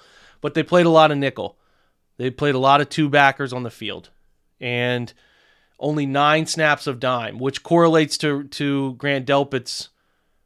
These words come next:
nine snaps in the game. I don't know what's going on with Grant Delpit. There's some key things that I illustrated about players on my timeline today. Uh, one of which was John Johnson playing out of position. He's played so many snaps in deep coverage when he was a fifty-fifty guy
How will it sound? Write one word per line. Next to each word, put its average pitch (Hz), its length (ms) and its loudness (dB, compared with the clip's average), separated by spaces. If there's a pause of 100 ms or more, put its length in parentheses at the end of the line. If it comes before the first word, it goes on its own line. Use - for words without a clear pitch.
(120)
nine 135 300 0
snaps 131 400 -4
in 120 60 -10
the 117 60 -12
game. 117 280 -10
I 135 160 2
don't 165 160 2
know 170 120 6
what's 165 200 2
going 160 220 0
on 160 200 4
with 165 140 -4
Grant 160 240 -2
Delpit. 160 360 2
There's 147 160 -4
some 135 120 -10
key 165 260 -4
things 160 260 -4
that 151 100 -4
I 147 140 4
illustrated 151 560 -2
about 139 280 0
players 147 360 -2
on 143 80 -4
my 135 140 -2
timeline 147 500 -2
today. 151 440 0 (1080)
Uh, 127 380 0
one 135 260 -2
of 147 80 0
which 151 180 -2
was 135 160 -8
John 143 300 -2
Johnson 143 560 -2
playing 135 380 -4
out 135 160 0
of 135 80 -4
position. 131 480 -6
He's 135 180 -8
played 135 260 -6
so 151 360 -2
many 151 240 -2
snaps 143 500 -2
in 135 240 -10
deep 135 260 -8
coverage 143 440 -4
when 135 140 -6
he 135 100 -6
was 127 180 -8
a 120 60 -12
fifty-fifty 147 800 -8
guy 160 480 2